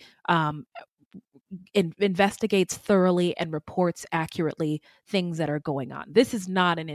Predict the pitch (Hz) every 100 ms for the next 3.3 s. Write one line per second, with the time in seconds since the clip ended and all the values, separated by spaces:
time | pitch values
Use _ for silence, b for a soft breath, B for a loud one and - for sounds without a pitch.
0 | 139 175 156 165 151 156 - 160 170 -
1 | 247 247 208 190 123 151 - - _ -
2 | 190 214 269 254 196 - 208 190 202 190
3 | 202 202